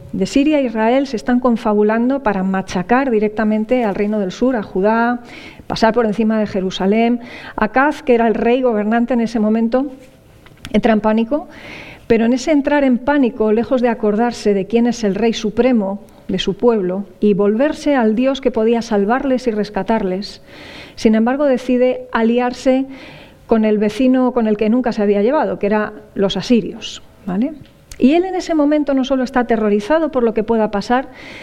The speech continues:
sino que pierde el terror por lo que debería tenerlo realmente,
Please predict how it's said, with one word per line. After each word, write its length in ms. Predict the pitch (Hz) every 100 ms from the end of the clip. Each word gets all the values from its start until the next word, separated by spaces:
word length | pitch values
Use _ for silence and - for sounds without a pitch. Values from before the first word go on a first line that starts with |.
| -
sino 300 | - 226 220
que 120 | 226
pierde 540 | - 302 349 339 339 320 - - - -
el 200 | 254 254
terror 400 | 240 240 311 320
por 140 | 285
lo 120 | 247
que 80 | 233
debería 420 | 220 226 285 330
tenerlo 520 | - 226 269 247 208 196
realmente, 760 | 196 196 196 233 226 220 208